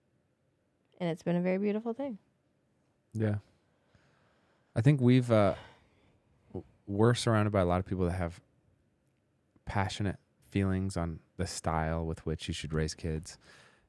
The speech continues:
Speaker 2: I think one effect that that's had on both you and I is, like, this person has style A, which is directly contradictory to style B.
Speaker 1: Mm-hmm.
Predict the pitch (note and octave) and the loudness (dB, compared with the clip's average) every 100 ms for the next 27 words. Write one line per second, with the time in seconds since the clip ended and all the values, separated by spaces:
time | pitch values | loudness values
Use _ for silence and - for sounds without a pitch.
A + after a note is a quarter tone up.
0 | - F#2+ F2+ - _ _ _ _ - F#2 | -6 -2 -2 -2 _ _ _ _ -10 -2
1 | F2+ E2+ F2+ F2 - - F2 F2 F2 E2+ | -2 0 -2 -2 -6 -6 -4 -2 -4 -4
2 | E2+ E2+ - - F2+ E2+ E2 D#2+ E2 D#2+ | -2 -2 -4 -10 -6 -4 -2 -2 -4 -4
3 | F2 - - _ _ _ _ _ _ _ | -8 -14 -18 _ _ _ _ _ _ _
4 | _ _ _ _ D#2 D2+ - _ F2+ F#2+ | _ _ _ _ -8 -8 -10 _ -4 0
5 | F#2 - F2+ F2+ F2 E2 D#2 - - - | 0 2 0 -2 -4 -4 -6 -10 -10 -2
6 | E2+ E2 - D#2 E2 F2+ F#2 F2 - D#2 | 0 0 -2 -4 -2 -4 -4 -6 -6 -6
7 | - D#2 D2 D#2+ - D#2+ - E2 D#2+ D#2 | -6 -4 -2 -2 -2 -4 -2 -4 -4 -6
8 | E2+ E2+ E2 D#2 - D#2+ D#2+ D2 D2+ D2+ | -6 -6 -6 -6 -6 -4 -6 -6 -6 -4
9 | F#2 G#3 F#3+ F3 | -4 -6 -6 -10